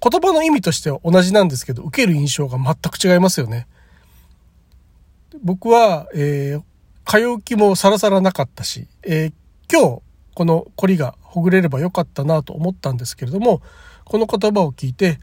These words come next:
来月もちょっと予約しちゃおうかなっていう気になりました。で、おそらく来月も行くと思います。言葉の使い方一つでここまで変わるんだなっていうのを実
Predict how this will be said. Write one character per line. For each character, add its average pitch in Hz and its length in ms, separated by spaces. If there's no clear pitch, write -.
来 214 140
月 214 220
も 208 140
ち 233 80
ょ - 20
っ - 20
と 180 120
予 156 60
約 165 200
し - 80
ち - 100
ゃ 175 60
お 175 40
う 175 40
か - 140
な 175 460
っ 175 40
て 151 140
い - 20
う 123 40
気 - 140
に 185 180
な 165 100
り 160 80
ま 156 100
し 131 80
た。 - 120
で、 254 80
お 240 60
そ 311 120
ら 220 80
く 143 80
来 160 160
月 160 180
も 151 280
行 180 120
く - 60
と 165 100
思 143 160
い 131 60
ま 127 120
す。 - 240
言 240 220
葉 240 160
の 226 280
使 - 240
い 233 80
方 220 240
一 226 180
つ - 100
で 131 100
こ - 140
こ - 160
ま 277 120
で 180 180
変 165 160
わ 165 80
る 180 120
ん 175 40
だ 147 120
な 151 240
っ 143 40
て - 160
い 131 40
う 127 40
の 151 140
を 135 60
実 - 180